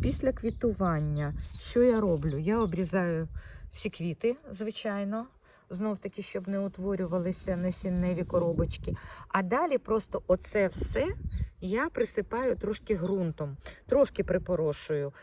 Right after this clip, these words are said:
Не зовсім прям засипаю, а трошки припорошую ґрунтом. На що я це роблю? Вона тоді, оці гілочки, які в неї от підмерзли і зараз мають такий непривабливий вигляд, да?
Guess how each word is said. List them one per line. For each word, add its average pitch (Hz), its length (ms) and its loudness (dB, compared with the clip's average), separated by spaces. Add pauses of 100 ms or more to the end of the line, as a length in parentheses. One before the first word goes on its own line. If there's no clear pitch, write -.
(220)
Не 196 200 2
зовсім 208 440 2
прям 165 240 0
засипаю, 160 640 -2
а 156 80 0
трошки 262 360 -2
припорошую 202 680 -2
ґрунтом. 160 600 -4
На 185 100 -2
що - 140 -4
я 269 140 2
це 208 200 -2
роблю? 143 380 -2 (420)
Вона 220 340 2
тоді, 196 420 -2
оці 214 320 -4
гілочки, 214 800 -2
які 202 340 -2
в 180 80 -2
неї 180 260 0
от 170 140 0
підмерзли 190 720 -4
і 180 40 0
зараз 180 400 0
мають 175 320 0
такий 175 240 -4
непривабливий 170 840 2
вигляд, 196 460 -2
да? 214 160 0